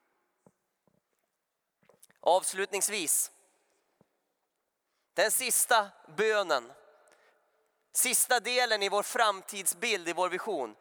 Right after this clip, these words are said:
är att vi ska få leva i hälsa och tillväxt här i Santa Clara. Från tolvhundratalet har bön och hjälp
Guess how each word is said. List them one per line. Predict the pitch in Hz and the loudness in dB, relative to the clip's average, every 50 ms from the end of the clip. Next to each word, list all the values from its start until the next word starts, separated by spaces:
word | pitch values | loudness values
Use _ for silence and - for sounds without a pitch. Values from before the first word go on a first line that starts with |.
| - - - - - | -20 -20 -14 -4 2
är | - 180 | 2 2
att | 190 - | 2 2
vi | 208 | -4
ska | - - 226 208 | -4 0 -2 -2
få | - 220 226 | 0 0 -4
leva | 220 226 233 226 208 202 202 190 202 196 | -2 -2 -2 0 2 2 2 2 2 0
i | 202 | 0
hälsa | 190 170 247 254 214 180 180 180 - - - - 226 170 143 - - - - | -2 -2 -2 -2 -2 -2 -2 -2 -2 -2 0 2 2 0 0 -2 -6 -12 -6
och | 165 180 - | -6 -6 -4
tillväxt | - - 269 240 208 202 220 226 196 143 - - - - - - - - - _ _ _ _ _ _ _ _ | -4 -4 -2 -2 -2 -2 -2 -2 -2 -2 -4 -6 -8 -6 -6 -8 -10 -14 -16 _ _ _ _ _ _ _ _
här | - 202 214 196 180 156 127 117 117 - - _ _ _ _ _ _ - | 0 2 4 4 6 4 2 0 -2 -8 -20 _ _ _ _ _ _ -6
i | - 160 | -2 0
Santa | - - 190 170 165 - - 160 | 2 4 2 2 2 0 -2 -2
Clara. | - 185 165 147 143 147 151 143 - - _ _ _ _ _ _ _ _ _ _ _ _ _ _ _ _ _ _ _ _ _ _ _ _ _ _ _ _ _ _ _ _ _ _ - | 0 2 2 2 2 2 0 -4 -8 -12 _ _ _ _ _ _ _ _ _ _ _ _ _ _ _ _ _ _ _ _ _ _ _ _ _ _ _ _ _ _ _ _ _ _ -10
Från | - - 233 269 262 254 - | -4 0 2 2 2 0 -2
tolvhundratalet | - 262 262 254 240 220 190 202 247 233 220 226 214 196 - 262 254 247 233 185 135 - - - - - - - | -4 -2 0 0 0 0 0 -2 -2 0 2 2 2 2 2 0 2 2 2 0 0 -4 -6 -8 -20 -20 -20 -6
har | - - 196 185 | 0 0 0 0
bön | 160 160 247 262 247 226 196 165 147 135 127 123 123 127 - _ _ _ _ _ _ _ _ _ _ _ _ _ | 0 -4 -2 0 0 0 2 2 0 0 0 -2 -8 -12 -14 _ _ _ _ _ _ _ _ _ _ _ _ _
och | - 180 180 | 0 0 0
hjälp | 175 185 247 247 202 156 131 123 - _ _ - | 0 0 0 0 0 0 -4 -8 -12 _ _ -20